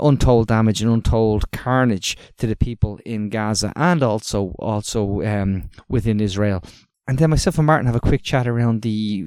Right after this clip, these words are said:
technical aspects, the, the, the war online and how maybe, uh, it's been perceived and been covered, and some of the issues around the uses of social media and indeed some of the failings of mainstream media.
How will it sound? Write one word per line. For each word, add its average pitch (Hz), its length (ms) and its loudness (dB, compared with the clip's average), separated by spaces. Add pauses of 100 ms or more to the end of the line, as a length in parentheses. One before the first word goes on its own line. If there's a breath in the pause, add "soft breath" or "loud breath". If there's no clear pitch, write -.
technical 147 640 0
aspects, - 520 -4
the, 139 80 2 (160)
the, 151 260 4
the 160 60 2
war 175 360 6
online 135 640 4
and 107 160 -2
how 117 380 0
maybe, 117 520 0
uh, - 220 -2
it's - 220 -2
been 120 240 0
perceived 123 500 -2
and 117 180 0
been 117 160 0
covered, 123 460 0 (340 loud breath)
and 110 120 -2
some 135 100 2
of 120 80 0
the 120 160 0
issues 123 340 0
around 120 640 2
the 123 100 0
uses 120 420 -2
of - 160 -4
social 123 400 0
media 117 420 0
and 147 200 2
indeed 120 400 0
some - 260 -2
of 110 60 -2
the 107 100 0
failings 135 840 0
of 113 320 0 (420 loud breath)
mainstream 139 540 2
media. 107 360 0